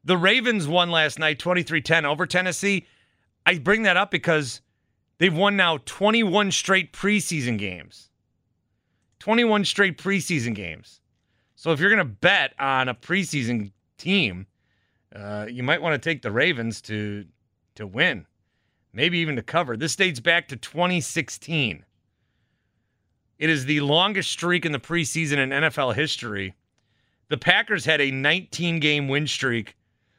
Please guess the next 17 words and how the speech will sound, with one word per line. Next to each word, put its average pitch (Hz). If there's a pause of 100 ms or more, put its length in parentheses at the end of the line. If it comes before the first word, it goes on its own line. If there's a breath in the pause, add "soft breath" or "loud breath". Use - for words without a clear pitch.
(140)
from 139
nineteen 156
fifty-nine 139
to 123
nineteen 127
sixty-two. 104 (1200)
So 104 (560)
the 135
glory 156
days 151
of 120
Packer 135
football 110
did 110
not 120
just 120
extend 110